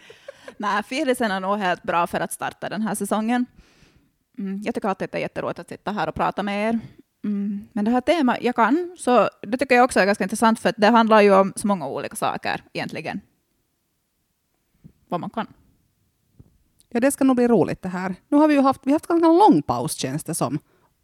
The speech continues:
Speaker 1: Det är en evighet, ja.
Speaker 2: Ja, det, det är typ tre månader sen.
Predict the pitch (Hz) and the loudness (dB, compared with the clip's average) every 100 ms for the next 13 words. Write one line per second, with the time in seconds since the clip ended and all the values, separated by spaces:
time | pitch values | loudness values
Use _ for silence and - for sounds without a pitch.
0 | - 349 349 349 - 190 180 170 190 165 | 0 2 2 0 0 -2 -2 -4 -2 0
1 | 185 302 349 320 311 320 330 311 - 294 | 0 -2 0 -2 -2 -4 -2 -4 -4 -4
2 | 156 160 190 - 190 220 196 | -2 -4 -6 -8 -8 -6 -6